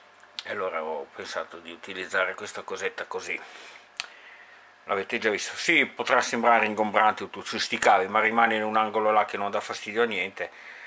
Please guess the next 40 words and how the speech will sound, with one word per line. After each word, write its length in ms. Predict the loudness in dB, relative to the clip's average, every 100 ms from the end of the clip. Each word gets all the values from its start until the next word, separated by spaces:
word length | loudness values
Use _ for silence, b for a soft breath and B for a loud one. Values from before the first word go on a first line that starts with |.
| B -16
non 100 | -2
fa 120 | 2
altro 220 | 2 -2
che 120 | -6
deodorare. 540 | -2 0 2 4 4 2
Poi 160 | -2
se 140 | -2 -2
uno 180 | 0 2
lo 120 | 2
volesse 360 | 4 2 2
mettere 380 | 0 0 0 -2
in 80 | -4
un 140 | -8
punto 340 | -6 -8 -4 -4
dove 200 | -2 -2
non 140 | -2
si 160 | -2 -2
vede, 380 | -2 -2 -4 -10 B B B B
fa 160 | -6
il 60 | -6
suo 180 | -4 -8
profumino 880 | -6 -6 -6 -8 -6 -6 -6 -8 -10
e 80 | -12
buonanotte. 680 | -14 -16 -14 -16 -14 -16 -16 B B B B B B B B B 4
Ok, 400 | 6 8 6 4 B B B
un 120 | -6
saluto 360 | 2 4 6 6
a 60 | 6
tutti, 340 | 4 4 6
oggi 220 | 6 6
siamo 360 | 6 6 8 8
al 180 | 6 2
cinque 520 | 2 2 2 2 2 B B B B
del 160 | -8 -4
cinque 300 | -4 -2 -4
duemiladiciassette, 720 | -2 -4 -2 -4 -2 -2 -2
qui 100 | -4
il 100 | -2
tempo 280 | -2 2
vola 460 | 4 6 4 2